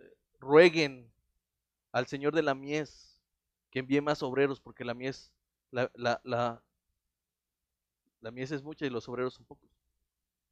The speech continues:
Hombre que estás aquí, hay un llamado para ti. A veces menospreciamos este, ¿y cómo lo sé? Porque nadie quiere ser pastor.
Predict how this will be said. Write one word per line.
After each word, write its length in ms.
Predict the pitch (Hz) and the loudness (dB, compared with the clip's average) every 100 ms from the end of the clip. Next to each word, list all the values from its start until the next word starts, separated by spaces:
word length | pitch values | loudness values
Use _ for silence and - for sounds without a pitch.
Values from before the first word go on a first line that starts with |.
| _ _ _ _ - | _ _ _ _ -4
Hombre 280 | 131 160 156 | -4 -2 -4
que 60 | |
estás 220 | 135 156 | -2 -4
aquí, 380 | 160 - 156 156 _ _ _ _ _ _ | -4 -8 -10 -12 _ _ _ _ _ _
hay 240 | - 131 151 | -6 -6 -6
un 80 | 165 | -4
llamado 360 | 151 151 165 | -2 0 -4
para 200 | 156 143 | -4 -10
ti. 200 | - 190 214 _ _ _ _ _ _ _ _ _ _ _ _ _ _ _ 123 - _ _ _ - | -10 -18 -20 _ _ _ _ _ _ _ _ _ _ _ _ _ _ _ -20 -20 _ _ _ -4
A 100 | 127 | 0
veces 240 | 147 185 | 2 0
menospreciamos 680 | 190 160 139 147 165 175 175 | -6 -6 -4 -2 0 0 -2
este, 160 | 170 175 | -6 -8
¿y 80 | 151 | -10
cómo 220 | 175 196 | -4 0
lo 100 | 180 | 2
sé? 280 | - 233 226 | 2 0 0
Porque 320 | - - - | -6 -6 -4
nadie 220 | 196 196 | -4 -6
quiere 140 | - 175 | -10 -8
ser 120 | - | -6
pastor. 340 | 180 - 392 | -4 -6 -8